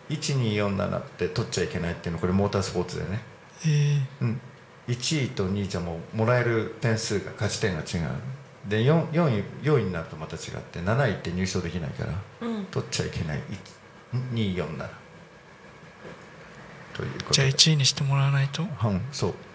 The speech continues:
Speaker 1: 一位になるために宣伝しないと。
Speaker 2: うん。
Speaker 3: そうで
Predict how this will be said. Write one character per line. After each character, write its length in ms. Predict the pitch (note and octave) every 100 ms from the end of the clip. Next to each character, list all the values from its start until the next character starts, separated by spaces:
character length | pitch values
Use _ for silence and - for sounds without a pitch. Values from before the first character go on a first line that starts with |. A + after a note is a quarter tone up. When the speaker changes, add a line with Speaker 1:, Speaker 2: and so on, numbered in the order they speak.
| -
Speaker 1:
一 180 | A2 -
位 40 | A2+
に 80 | G2
な 100 | F2+
る 100 | F2+
た 120 | - E2
め 60 |
に 60 | D#2+ D2+ - - - -
宣 200 | - A#2
伝 120 | A#2+
し 120 | C3
な 80 | G#2
い 60 | -
と。 100 | -
Speaker 2:
う 20 |
ん。 20 | - - - D3+ C3 B2+ - - - - - - -
Speaker 3:
そ 380 | - - - -
う 40 |
で 40 | E3+